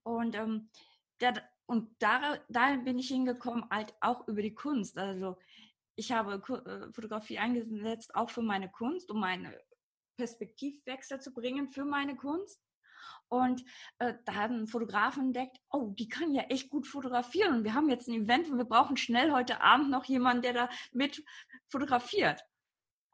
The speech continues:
Ja, und so bin ich da mit in die Firma eingestiegen und habe auch mit gefilmt, bei Events dann später auch.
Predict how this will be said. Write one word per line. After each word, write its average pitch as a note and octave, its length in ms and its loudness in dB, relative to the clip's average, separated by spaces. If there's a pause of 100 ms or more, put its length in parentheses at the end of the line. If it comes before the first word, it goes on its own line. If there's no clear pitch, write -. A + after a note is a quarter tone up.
(140)
Ja, A#3 140 4
und G3+ 160 -2
so C#4+ 480 0
bin C#4 160 0
ich C#4 80 2
da B3 140 0
mit A#3+ 180 2
in C#4 140 0
die D4 80 2
Firma C#4+ 340 0
eingestiegen C4 540 2
und B3+ 120 6
habe A#3+ 160 -2
auch G#3 100 -6
mit B3+ 300 -2
gefilmt, C4+ 460 -2
bei G3 180 2
Events A3 400 -4
dann C4+ 180 -4
später C4+ 460 -6
auch. C#4 280 2